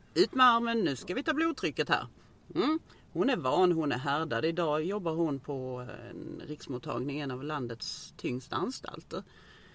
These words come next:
Hon, som är så pass härdad, är chockad över det här. När jag släppte in henne i det senaste, våran senaste fiskedamm, då skrek hon rakt ut:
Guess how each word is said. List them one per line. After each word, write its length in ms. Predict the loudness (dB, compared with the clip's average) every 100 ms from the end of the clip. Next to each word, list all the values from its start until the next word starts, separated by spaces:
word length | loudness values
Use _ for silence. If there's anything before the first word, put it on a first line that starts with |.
| -20 -12 2
Hon, 420 | 6 6 6 -2 -6 -20 -20 -20 -10
som 180 | 0 2
är 140 | 2
så 260 | 0 -2 -2
pass 260 | -4 -6
härdad, 420 | -4 -4 -4 -6 -8 -20 -12
är 100 | -8
chockad 580 | -8 -6 -6 -6 -2 0
över 240 | 2 0 -2
det 80 |
här. 180 | -2 -4 -6 -20 -20 -14 -2
När 140 | 0
jag 100 | 0
släppte 320 | -2 -6 -4
in 240 | 0 0 0
henne 340 | 2 0 0
i 640 | -6 -4 -4 -2 -4 -6 -8 -14
det 120 | -10
senaste, 540 | -2 0 2 -2 -4 -6
våran 280 | -2 -2 -2
senaste 400 | -4 -6 -6 -6
fiskedamm, 560 | -6 -6 -4 -2 -2 -6 -20 -20 -20 -20 -10
då 100 | -8
skrek 300 | 0 0 0
hon 160 | -6 -6
rakt 260 | -8 -8
ut: 240 | -10 -10